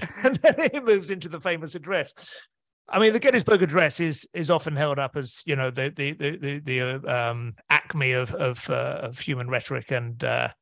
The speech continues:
there's no jokes in there at all. There's no sense that anyone has any sense of humor. It's a somber occasion, and, um, and, and it's not even particularly like a rallying cry, you know. It's not, I mean, Henry the Fifth speech in, um, in, in,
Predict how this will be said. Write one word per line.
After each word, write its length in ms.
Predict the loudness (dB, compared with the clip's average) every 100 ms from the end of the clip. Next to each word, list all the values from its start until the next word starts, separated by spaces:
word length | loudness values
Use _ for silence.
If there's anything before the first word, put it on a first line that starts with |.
| _
there's 180 | 0 2
no 160 | 2
jokes 340 | 2 -2 -2 -10
in 120 | -6
there 180 | -6 -6
at 160 | -4
all. 120 | -4
There's 180 | -4 -4
no 120 | -2
sense 300 | 0 -2 -2
that 80 | -6
anyone 300 | -4 -4 -2
has 200 | -2 0
any 180 | 0 -2
sense 280 | -2 -4 -6
of 100 | -6
humor. 320 | -4 -4 -4
It's 200 | -4 -4
a 40 |
somber 400 | 0 2 2 2
occasion, 540 | -4 -4 -4 -2 -4 -4 -8 -18 -20 _ 0
and, 540 | 4 6 6 2 4
um, 400 | 4 4 2 -2 -2
and, 220 | -4 -4
and 400 | -2 0 0 -4 -6
it's 260 | -6 -4 2
not 260 | 6 8
even 720 | 8 4 2 0 -6 -4 -4 -6 _ _ _ _ -4
particularly 680 | 0 0 0 0 2 2 4
like 220 | 2 4
a 60 |
rallying 520 | 2 4 2 0 -2 -4
cry, 340 | -8 -8 -6 -2
you 140 | 0
know. 160 | 2 2
It's 220 | 0 0
not, 160 | 2
I 60 | 2
mean, 180 | 0 2
Henry 240 | 2 0
the 100 | -2
Fifth 300 | -2 0 0
speech 380 | -2 -4 -4 -4
in, 320 | -2 -2 -4
um, 440 | -2 -2 -4 -8 -6
in, 460 | -4 -4 -4 -4
in, 220 | -2 -2